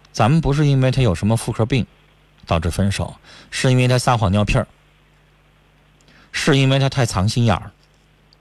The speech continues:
但是你先别着急说分手，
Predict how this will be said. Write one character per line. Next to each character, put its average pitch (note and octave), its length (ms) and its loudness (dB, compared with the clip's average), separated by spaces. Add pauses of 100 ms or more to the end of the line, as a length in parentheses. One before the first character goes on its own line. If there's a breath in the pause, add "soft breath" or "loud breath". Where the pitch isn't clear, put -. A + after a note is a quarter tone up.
(880 soft breath)
但 D#3 180 2
是 D3 180 -2
你 G#2+ 120 2
先 C3 180 0
别 A#2+ 120 0
着 A#2+ 160 2
急 G#2+ 100 0
说 G#2 160 0
分 G2 200 0
手， - 180 -8